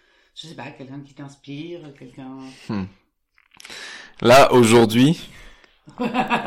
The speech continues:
Speaker 2: aujourd'hui,
Speaker 1: Et
Speaker 2: parce
Speaker 1: alors,
Speaker 2: que c'est
Speaker 1: la
Speaker 2: l'humeur.
Speaker 1: réponse d'aujourd'hui.
Speaker 2: C'est la réponse d'aujourd'hui, demain, ça sera peut-être différent.
Speaker 1: <laughs>
Speaker 2: Aujourd'hui,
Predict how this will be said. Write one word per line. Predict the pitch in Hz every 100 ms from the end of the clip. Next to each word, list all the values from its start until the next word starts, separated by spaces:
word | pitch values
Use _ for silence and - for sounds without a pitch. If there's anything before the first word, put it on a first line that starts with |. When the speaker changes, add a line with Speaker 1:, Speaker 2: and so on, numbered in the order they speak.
| - 214 - -
Speaker 2:
aujourd'hui, | - 107 104
Speaker 1:
Et | -
Speaker 2:
parce | 113
Speaker 1:
alors, | -
Speaker 2:
que | 110
c'est | 123
Speaker 1:
la | 113
Speaker 2:
l'humeur. | 113 117 135
Speaker 1:
réponse | 277 277
d'aujourd'hui. | 254 233 190 180 143 -
Speaker 2:
C'est | 104
la | 107
réponse | 113 123 107
d'aujourd'hui, | 113 107 104 104 123
demain, | 110 101 113
ça | 110
sera | 98 104
peut-être | 101 113 113
différent. | 107 104 110 104 123 - 190 151 185 - -
Speaker 1:
<laughs> | - - - _ _
Speaker 2:
Aujourd'hui, | - 117 131 131 127 139 160